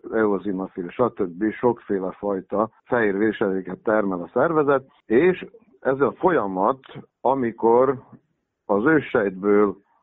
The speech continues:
keletkeznek a mostan fiatalabb sejtféle fajták, különböző lépcsőzetben vannak. Mindegyik lépcsőnél lehet egy ilyen hiba, hogy a szokásostól másképp osztódik a sejt.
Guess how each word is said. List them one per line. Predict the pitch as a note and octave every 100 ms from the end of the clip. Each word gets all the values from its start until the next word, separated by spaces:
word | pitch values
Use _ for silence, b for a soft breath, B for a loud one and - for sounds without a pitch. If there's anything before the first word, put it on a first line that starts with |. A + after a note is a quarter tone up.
| _ _ _
keletkeznek | - C#3+ G#2+ - G#2+ F#2+ F#2+ F#2+
a | G2+ F#2+ -
mostan | - F#2+ - - F2+
fiatalabb | - A2 G2+ F#2 F2 F2 E2+ - b b b _ _
sejtféle | - G#2+ G#2 - A2+ F2+
fajták, | - F3 E3+ C3+ B2 _ _
különböző | - F3 C3 B2+ A#2
lépcsőzetben | A#2+ B2 - G#2 G2+ G2 G2
vannak. | F#2 F2+ F2 D#2 _ -
Mindegyik | G#2+ A#2+ F#3+ A3 D#3 C3+ G#2+ G#2
lépcsőnél | C3 C#3 C#3 A#2 G2+ G#2
lehet | B2 A2+ G2+
egy | F#2+ G2
ilyen | A#2+ F#2
hiba, | F#2+ B2+ B2+ C#3 C3+ b b _
hogy | G#2 G2+ G#2 G2+
a | F#2
szokásostól | - F3+ D3+ A2 - F#2+ - - A#2 B2 C3+ C3 _
másképp | E2+ C3 D#3+ - A2+ F#2
osztódik | A2+ A2+ G2 F2 F2+
a | -
sejt. | - - -